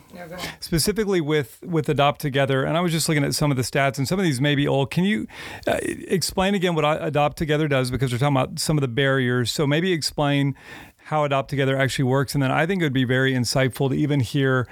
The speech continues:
Speaker 2: some of the statistics of why this is such a huge need in terms of our culture, how many people are in this system that don't have a home. So maybe start with just the, the actual role that Adopt Together plays, how it works.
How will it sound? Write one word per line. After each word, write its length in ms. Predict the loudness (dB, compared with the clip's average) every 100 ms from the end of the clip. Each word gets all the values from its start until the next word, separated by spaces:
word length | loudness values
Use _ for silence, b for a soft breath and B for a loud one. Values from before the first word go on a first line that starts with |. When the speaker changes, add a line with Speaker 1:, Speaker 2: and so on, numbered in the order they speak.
| B B -8
Speaker 2:
some 300 | -2 0 2
of 80 |
the 80 | 0
statistics 600 | 0 0 2 2 2 0
of 140 | 0 0
why 600 | 0 0 2 2 0 -4
this 420 | -8 -2 0 0
is 140 | 0
such 280 | 2 0 2
a 100 | 0
huge 420 | 0 0 0 2
need 440 | 2 2 4 2 2
in 120 | 0
terms 300 | 2 2 2
of 80 | 2
our 120 | 0
culture, 580 | 0 0 0 0 0 2
how 100 | 2
many 160 | 2 0
people 400 | 0 0 0 0
are 320 | 0 0 0
in 220 | 0 2
this 160 | 2 0
system 560 | 0 0 0 0 2
that 260 | 2 2 0 B B -4
don't 180 | 0 2
have 200 | 2 2
a 80 | 2
home. 340 | 2 2 0
So 140 | 0 0
maybe 200 | 2 0
start 220 | 0 0
with 120 | 0
just 200 | 0 2
the, 220 | 2 0 B B B -2
the 140 | 2
actual 320 | 2 0 -2
role 240 | 0 0 0
that 120 | 0
Adopt 280 | 0 0 0
Together 260 | 2 2
plays, 300 | 2 0 2
how 160 | 2 0
it 60 | 0
works. 440 | 0 0 -2